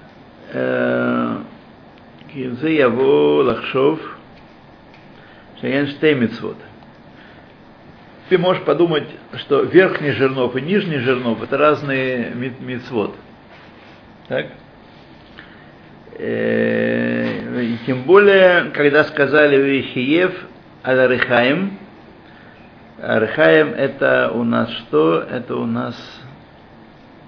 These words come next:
э, это верхний, это, это нижний, э, нижний камень,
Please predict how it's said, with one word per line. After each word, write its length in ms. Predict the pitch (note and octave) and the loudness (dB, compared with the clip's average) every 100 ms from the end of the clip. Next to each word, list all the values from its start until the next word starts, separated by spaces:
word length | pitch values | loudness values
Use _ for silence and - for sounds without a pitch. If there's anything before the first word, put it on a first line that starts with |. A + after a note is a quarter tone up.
| - - - - - - - - - - - - | -20 -20 -20 -20 -20 -20 -20 -20 -20 -20 -20 -20
э, 800 | - A#2+ A#2+ A#2 A#2+ A#2+ B2 B2 A#2+ A#2 B2 - - - - - - - - - | -14 -12 -10 -10 -10 -10 -10 -10 -10 -14 -18 -20 -20 -20 -20 -20 -20 -20 -20 -14
это 180 | A#2 B2 | -6 2
верхний, 580 | C#3+ A2+ - G#2+ - - | 4 4 0 -8 -8 -6
это, 260 | A#2+ A#2 C3+ | -4 -2 0
это 280 | B2+ A#2+ D3 | 0 0 2
нижний, 720 | E3+ B2 A2+ G#2+ G2+ G2 - - A#2 | 2 2 0 -2 -4 -10 -18 -20 -16
э, 300 | A2 G#2 G2+ - A#2 | -12 -10 -12 -12 -10
нижний 560 | B2 A#2+ A2 A2+ G#2 G2+ | -4 -2 -2 -4 -4 -6
камень, 380 | - A2+ G2 | -2 -2 -2